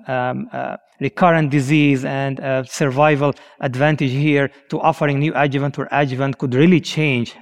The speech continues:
um, uh, the way we manage those patients. So in terms of, uh, recurrence, it was, um, reported to be seventy to eighty percent, uh, in w-, five years,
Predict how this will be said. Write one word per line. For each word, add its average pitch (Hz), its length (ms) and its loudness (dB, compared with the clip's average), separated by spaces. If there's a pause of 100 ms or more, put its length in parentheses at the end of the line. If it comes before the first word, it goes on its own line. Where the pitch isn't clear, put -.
um, 131 260 -2 (240)
uh, 139 180 -2
the 135 180 0
way 143 260 4
we 139 120 2
manage 131 320 2
those 135 220 -2
patients. 123 540 -6 (1500)
So 190 240 4
in 175 140 4
terms 262 280 2
of, 214 240 4
uh, 196 140 -2
recurrence, 190 600 4
it 165 160 -2
was, 160 300 0
um, 143 300 0 (320)
reported 220 560 2
to 170 80 0
be 160 160 2
seventy 220 540 0
to 185 200 -6
eighty 208 280 2
percent, - 520 -8 (300)
uh, 139 160 -4
in 143 220 -6
w-, 147 280 -8
five 160 380 2
years, 147 460 4